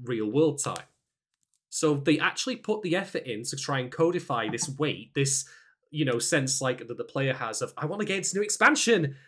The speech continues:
with a tangible in-story reason for why that's happening.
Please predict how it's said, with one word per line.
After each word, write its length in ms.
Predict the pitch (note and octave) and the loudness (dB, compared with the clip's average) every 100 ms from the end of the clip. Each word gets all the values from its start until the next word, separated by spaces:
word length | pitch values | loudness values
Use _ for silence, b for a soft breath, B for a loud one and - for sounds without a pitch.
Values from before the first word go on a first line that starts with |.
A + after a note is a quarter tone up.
| B - | B 0
with 240 | E3+ - _ - | 0 0 _ -6
a 80 | D3+ | -4
tangible 640 | - G3 G3 F3 F3 D#3 | -2 -2 -2 0 2 2
in-story 640 | D#3+ D3 - F3 F3+ E3+ | 0 -2 -4 -2 0 0
reason 400 | C3+ A2+ A2 A2+ | -2 -6 -8 -10
for 120 | - A#2 | -12 -10
why 220 | G#2 G2+ | -8 -6
that's 280 | G#2+ - - | -6 -6 -6
happening. 400 | D#3 C#3+ - | -6 -10 -20